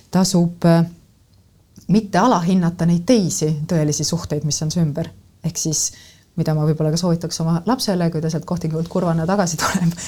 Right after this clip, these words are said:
on see, et see paarisuhe, see romantiline kiindumus, see ei ole ka ainus suhe sinu elus või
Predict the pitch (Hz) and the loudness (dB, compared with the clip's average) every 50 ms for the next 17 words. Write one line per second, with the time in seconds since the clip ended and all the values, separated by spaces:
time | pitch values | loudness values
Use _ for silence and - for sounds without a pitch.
0 | - - - - - - 170 170 170 - - 220 208 202 180 175 175 - - - | -10 -10 -12 -8 0 2 2 4 4 4 4 4 4 4 4 2 -2 -6 -12 -16
1 | - - - 160 170 - - 196 175 170 180 208 202 220 233 226 202 165 151 147 | -8 -2 -2 -2 0 2 2 2 2 4 4 4 4 6 4 4 2 2 0 0
2 | - 160 160 165 151 165 156 170 170 190 220 233 226 - 175 165 165 160 160 160 | 0 2 2 2 2 2 2 4 4 4 4 2 2 2 0 0 2 2 0 2
3 | - 208 208 185 170 170 175 151 151 147 143 - - - 180 180 175 165 160 156 | 4 4 4 4 4 2 2 0 0 0 -2 -2 0 2 2 2 2 2 0 0
4 | 147 160 156 156 156 - _ - - 190 220 214 208 190 156 147 143 - - - | 0 0 0 0 -2 -6 _ -4 2 4 4 4 4 2 2 0 -2 -4 -6 -8
5 | - _ _ _ _ - _ _ - - 156 147 151 147 156 147 - - - - | -12 _ _ _ _ -20 _ _ -6 -4 -4 -2 -2 -4 -4 -6 -8 -10 -4 -2
6 | 160 160 165 170 160 156 156 - - - _ _ - 156 151 151 151 151 151 | 0 2 2 2 2 0 -2 -4 -6 -10 _ _ -2 0 2 2 2 0 0